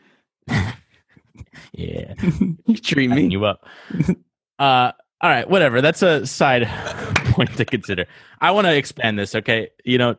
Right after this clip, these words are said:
Speaker 1: just treat people nicely, decide immediately, be decisive in general. I think that's good life lesson. But, uh,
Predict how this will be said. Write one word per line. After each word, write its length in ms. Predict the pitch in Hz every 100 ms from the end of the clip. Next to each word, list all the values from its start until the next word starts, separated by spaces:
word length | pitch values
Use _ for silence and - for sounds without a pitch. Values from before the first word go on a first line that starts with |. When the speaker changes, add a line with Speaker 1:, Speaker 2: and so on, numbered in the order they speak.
| -
Speaker 1:
just 180 | 131
treat 180 | - 151
people 220 | 151 143
nicely, 480 | 143 127 127 131 113
decide 560 | 104 95 104 - 117 110
immediately, 560 | 104 98 90 98 90 -
be 100 | 123
decisive 500 | 113 - 95 - 87
in 100 | 85
general. 280 | 85 85 78
I 60 |
think 160 | 82 90
that's 220 | 85 - - _ -
good 200 | 87 85
life 260 | 82 82
lesson. 300 | 85 85 85
But, 180 | 82 87 - _ - _ _ _ -
uh, 280 | 101 95